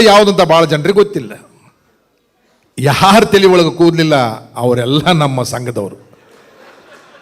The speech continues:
ಎಲ್ಲೆಲ್ಲಿ ಲೈಟಿಗೆ ಮಿರಿ ಮಿರಿ ಮಿಂಚ್ತಾ ಇದ್ದಾರೆ,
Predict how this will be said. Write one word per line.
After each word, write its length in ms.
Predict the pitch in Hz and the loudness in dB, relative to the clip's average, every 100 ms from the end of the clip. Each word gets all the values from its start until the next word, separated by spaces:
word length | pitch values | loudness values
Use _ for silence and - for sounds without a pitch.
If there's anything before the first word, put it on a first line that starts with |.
| _ _ _ _ _ _ _ _ 127 | _ _ _ _ _ _ _ _ 0
ಎಲ್ಲೆಲ್ಲಿ 540 | 139 190 214 214 202 | 4 4 6 6 4
ಲೈಟಿಗೆ 420 | 185 202 208 208 | 6 4 4 2
ಮಿರಿ 220 | 196 185 | 2 2
ಮಿರಿ 200 | 208 196 | 2 2
ಮಿಂಚ್ತಾ 440 | 180 180 214 - 190 | 4 2 0 2 2
ಇದ್ದಾರೆ, 460 | 180 190 160 135 | 2 2 2 0